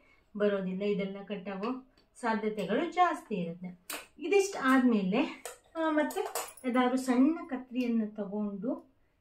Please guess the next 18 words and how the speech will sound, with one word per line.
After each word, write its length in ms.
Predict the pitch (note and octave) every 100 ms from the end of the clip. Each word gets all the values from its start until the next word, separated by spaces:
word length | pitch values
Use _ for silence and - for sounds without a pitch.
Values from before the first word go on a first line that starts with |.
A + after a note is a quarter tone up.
| _
ಇಲ್ಲಿ 280 | B3 A#3 A3
ಒಳಗಡೆ 540 | A3 B3+ C#4+ A#3 G3 G3
ಹಾಕಿ 920 | F3+ - F#3 F3 F3+ F3+ C#4 E4+ - _ _ _ - -
ಹೀಗೆ 340 | C4+ A#3 F#3 D#4
ಕಟ್ 500 | - _ D#4+ D4+ A3
ಮಾಡ್ಬೇಕು. 360 | F3+ F3+ F3+
ಅಂದ್ರೆ 340 | A3 D4 E4 _ - - _
ಒಂದು 220 | A3+ A3
ಮಳೆಯಿಂದ 440 | A3 G#3 A#3 A3+ C4 C#4
ಪೂರ್ತಿಯಾಗಿ 580 | D#4+ D#4+ D4 A#3+ F#3+ A#3+
ಈ 280 | C#4 B3+ A#3+
ರೀತಿಯಾಗಿ 600 | G#3+ - F#3+ F#3 D#4+ - _ _ _
cut 260 | - C#4+ C4
ಹಾಕೊಂಡು 420 | F#3 F#3 F3 C4
ಹೊರಗಡೆ 440 | C#4 C4 A3 E3 F3+
ಬರ್ಬೇಕು. 520 | G#3 A#3 C4+ C4 - - _ _ _ _ _ _ _ _ _ _ -
ಹೀಗೆ, 400 | F3+ B3 B3+ _ _ _ _ _ _ _ _ _ _ _ _ _ _ _ - - - _ _ _ _ _ _ _ _ _ _ _ _ _ _ _ _ _ _ _
ಹೀಗೆ 380 | A3+ G#3+ F4+ F4+